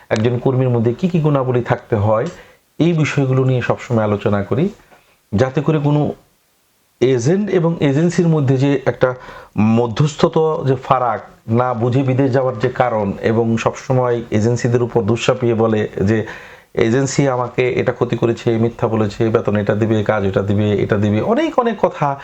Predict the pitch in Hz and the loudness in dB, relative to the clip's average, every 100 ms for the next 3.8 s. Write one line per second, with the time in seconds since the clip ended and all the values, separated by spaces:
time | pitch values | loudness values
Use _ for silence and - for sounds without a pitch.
0 | - - - 135 120 113 107 107 107 107 | -16 -14 -4 0 0 0 0 0 0 0
1 | 101 104 - 208 - - _ _ - 170 | 0 -2 -2 -4 -4 -18 _ _ -2 0
2 | 175 156 196 - - - 127 123 143 151 | 0 -2 -6 -10 -18 -4 -2 0 0 0
3 | 156 156 147 143 131 120 131 131 | 0 0 2 2 0 0 0 -2